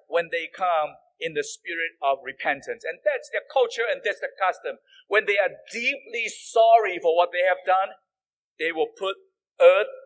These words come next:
on their head, dust on their head,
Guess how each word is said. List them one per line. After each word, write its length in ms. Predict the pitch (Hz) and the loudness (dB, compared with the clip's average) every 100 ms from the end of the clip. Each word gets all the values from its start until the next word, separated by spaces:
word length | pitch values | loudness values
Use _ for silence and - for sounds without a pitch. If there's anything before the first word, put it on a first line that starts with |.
| - _ _ _ _ _ _ - | -20 _ _ _ _ _ _ -2
on 180 | 160 165 | -2 2
their 180 | 165 165 | 2 4
head, 320 | 160 160 185 - - - - _ | 4 4 2 -2 -20 -20 -20 _
dust 320 | 185 185 190 - 165 | 4 6 4 -2 -4
on 120 | 165 | -2
their 160 | 175 175 | 0 2
head, 300 | 165 151 | 4 4